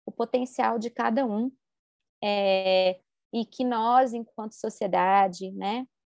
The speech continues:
não deixemos, é, não nos deixemos enxergar apenas a deficiência da pessoa, a gente sempre se lembre de enxergar, em primeiro lugar,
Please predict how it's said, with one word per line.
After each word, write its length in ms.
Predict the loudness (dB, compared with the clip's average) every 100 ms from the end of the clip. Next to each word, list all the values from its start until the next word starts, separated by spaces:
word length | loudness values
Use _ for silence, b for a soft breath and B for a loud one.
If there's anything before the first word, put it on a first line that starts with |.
| _ -8
não 300 | -4 -2 2
deixemos, 1300 | 2 0 -6 -8 -6 -4 -4 -4 -6 -8 -14 -20 _ _ _ _ -2
é, 640 | 2 4 4 6 6 2 2
não 220 | -2 -2
nos 240 | -4 -2
deixemos 460 | -2 -2 -4 -8 -6
enxergar 580 | -6 -4 -2 -2 0 -2
apenas 560 | -2 -6 -4 -4 -4
a 60 | -4
deficiência 800 | -4 -6 -10 -8 -6 -6 -2 -2
da 120 | -2
pessoa, 520 | -4 -6 -2 0 0
a 40 | -2
gente 220 | -6 -8
sempre 320 | -8 -8 -10
se 160 | -8 -6
lembre 400 | -4 -6 -6 -6
de 80 |
enxergar, 400 | -8 -6 -6 -4 -6
em 40 |
primeiro 380 | -6 -4 -4 -4
lugar, 440 | -2 -2 -4 -6